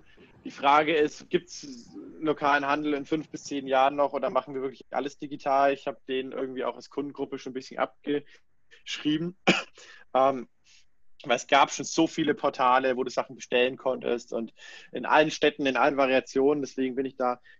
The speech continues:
gar nicht mal so groß der Fan mehr. Es war aber eine Chance für uns und wir hatten jetzt auch die letzten zwei, die letzten zwei Monate vor meinem Urlaub im August waren die erfolgreichsten,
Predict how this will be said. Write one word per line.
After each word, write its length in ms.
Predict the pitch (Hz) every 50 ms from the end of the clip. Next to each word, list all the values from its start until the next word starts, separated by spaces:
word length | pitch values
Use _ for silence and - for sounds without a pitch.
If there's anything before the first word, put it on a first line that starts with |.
| _ _
gar 120 | 127 127
nicht 120 | 131 131 131
mal 320 | 135 123 120 120 110 -
so 200 | - - 143 139
groß 340 | 135 - - 139 139 - -
der 120 | 135 131
Fan 380 | - - 131 127 135 131 139 135
mehr. 260 | 139 139 139 143 147 - - - - - - _
Es 180 | 113 110 104 107
war 160 | 135 147 170
aber 160 | 196 196 202
eine 120 | 190 165 147
Chance 440 | - - 156 151 165 185 - - -
für 100 | - -
uns 340 | 170 180 196 226 226 - -
und 400 | 131 139 123 - - 127 127 123
wir 120 | 127 131
hatten 180 | 131 135 - 147
jetzt 160 | 135 117 -
auch 120 | 123 120 117
die 120 | - 117
letzten 340 | 120 123 - - - 120 -
zwei, 440 | - - 127 120 123 123 120 - -
die 80 | 113 113
letzten 340 | 120 117 - - 123 113 -
zwei 240 | - - 127 127
Monate 600 | 135 139 139 135 131 131 135 139 135 131 127 - - -
vor 220 | 123 - - 139 131
meinem 200 | 135 135 131 113
Urlaub 260 | 131 135 139 131 -
im 140 | - - 120
August 400 | 131 117 - 139 131 - - -
waren 340 | 120 120 120 123 110 - 117
die 100 | 120 -
erfolgreichsten, 960 | 113 - - 123 139 147 - - 135 123 123 127 - - 127 123 120 117